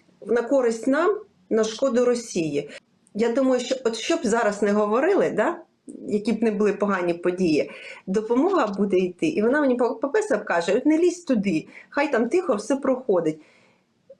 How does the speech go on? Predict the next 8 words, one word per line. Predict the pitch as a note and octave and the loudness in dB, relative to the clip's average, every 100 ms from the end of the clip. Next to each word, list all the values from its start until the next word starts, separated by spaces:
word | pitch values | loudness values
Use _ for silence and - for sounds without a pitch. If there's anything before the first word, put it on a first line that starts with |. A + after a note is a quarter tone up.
| _ | _
Буде | G3+ B3+ G3+ F3+ | -2 0 2 2
нам | F3 E3+ | 2 0
допомога. | E3 E3+ E3+ D#3+ D#3 | 0 -2 -2 -2 0
Можливо, | G3 G#3+ C4 B3 | 0 2 2 0
частково | A#3+ C4 - - C#4+ B3+ G3 F3 | 0 -2 -4 -4 0 2 2 2
вона | F#3 E3 | 0 -2
буде | D#3 F3 D#3+ D#3 | -4 -4 -2 -2
офіційна, | G3+ C4 A#3 - F3 D3+ F3+ D4+ | -2 -2 -2 -4 -4 -4 -6 -8